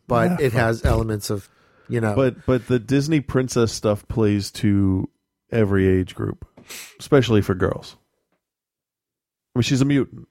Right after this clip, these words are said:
Speaker 2: It's basically an X-Men movie set in a, you know, medieval
Speaker 1: Yeah.
Speaker 2: times. So these two you really can't argue with.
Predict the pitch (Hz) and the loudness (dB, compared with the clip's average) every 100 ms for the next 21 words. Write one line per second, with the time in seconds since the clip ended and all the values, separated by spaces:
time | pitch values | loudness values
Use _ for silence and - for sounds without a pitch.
0 | - 104 - 131 113 107 107 107 104 101 | -6 -6 0 0 2 2 2 2 0 -4
1 | 92 92 92 95 - 95 95 87 - _ | -2 -2 -2 0 2 0 0 -6 -8 _
2 | _ 101 90 - - 101 101 98 - 98 | _ -4 -4 -4 -2 0 2 0 0 -2
3 | - - _ _ _ _ _ _ _ _ | -4 -14 _ _ _ _ _ _ _ _
4 | _ _ _ _ _ - 151 185 220 202 | _ _ _ _ _ -2 0 2 2 2
5 | 165 139 135 127 127 113 101 95 90 87 | 2 2 2 2 0 2 2 2 2 0
6 | 80 | -2